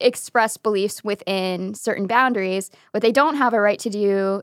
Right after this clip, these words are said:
that this law gives them a right to do, is discriminate against other people who don't believe what they believe from joining into their groups.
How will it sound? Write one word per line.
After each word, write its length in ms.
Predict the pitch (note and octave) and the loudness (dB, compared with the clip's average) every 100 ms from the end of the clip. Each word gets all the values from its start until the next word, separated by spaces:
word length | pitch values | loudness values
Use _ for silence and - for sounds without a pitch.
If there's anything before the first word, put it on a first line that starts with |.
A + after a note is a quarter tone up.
| - | -2
that 180 | G#3 - | -2 0
this 180 | G#3+ | 0
law 180 | A#3 C#4+ | 4 4
gives 160 | A#3+ A3 | 2 0
them 140 | G3 | 0
a 40 | F#3+ | 0
right 180 | F#3 | 0
to 80 | G#3+ | -2
do, 120 | G3+ | 0
is 120 | F#3+ F#3+ | 0 0
discriminate 680 | G3 - B3+ B3 G3+ G3 - | -6 -2 0 2 0 0 0
against 380 | G#3 F#3+ G3+ - | 0 0 -4 0
other 180 | D4 E4 | 2 2
people 460 | C4+ A3 A3 G#3+ - _ - | 0 2 2 2 -4 _ 0
who 60 | C#4+ | 2
don't 160 | C#4 | 4
believe 200 | C4 B3 | 4 4
what 120 | A3 | 2
they 140 | A3 A3 | 2 2
believe 320 | G3+ F#3+ F#3+ | 2 2 0
from 240 | A3 G3+ | -2 -2
joining 560 | G#3+ G3 G3 F#3 F#3 F#3 | 0 0 0 0 -2 -2
into 340 | - G3+ G3 | -2 -4 0
their 200 | G3 F#3 | 2 2
groups. 480 | F3 E3 - - - | 2 -4 -8 -12 -18